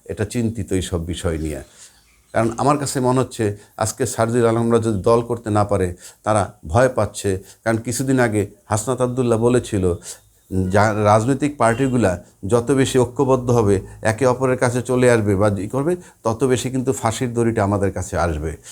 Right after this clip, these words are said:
সুতরাং সেক্ষেত্রে যদি বড় পার্টি তারা করতে না পারে,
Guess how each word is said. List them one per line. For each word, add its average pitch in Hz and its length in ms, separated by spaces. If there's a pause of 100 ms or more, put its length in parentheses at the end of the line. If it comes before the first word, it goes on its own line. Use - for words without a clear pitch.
(200)
সুতরাং 135 260
সেক্ষেত্রে 135 640 (320)
যদি 131 400 (240)
বড় 123 340
পার্টি 131 340
তারা 131 200
করতে 131 320
না 113 160
পারে, 92 260